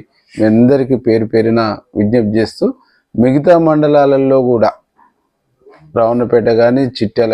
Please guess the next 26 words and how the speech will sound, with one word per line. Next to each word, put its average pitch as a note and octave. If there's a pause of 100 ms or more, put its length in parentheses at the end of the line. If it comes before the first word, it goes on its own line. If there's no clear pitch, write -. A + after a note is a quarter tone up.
(140)
కానీ, A2
నార్కట్పల్లి, A2
కేతపల్లి A2
మండలాల్లో G#2
కూడా G#2 (560)
ఈ B2
శిబిరాన్ని B2+ (300)
ఏర్పాటు A2+
చేసేటువంటి G#2+
ఒక G2
ఆలోచన A2 (600)
చేస్తా A2+
ఉన్నాం. C#3
త్వరలో B2+ (580)
పుష్పగిరి B2
హాస్పిటల్ A2 (580)
ఎండీ B2
అయినటువంటి A#2
గోవిందహరి A2+
గారి G#2 (540)
సహకారంతో A2+ (300)
ఆ A2
మండలాలలో B2+
కూడా A2+
ఏర్పాటు G#2+
చేసే G2+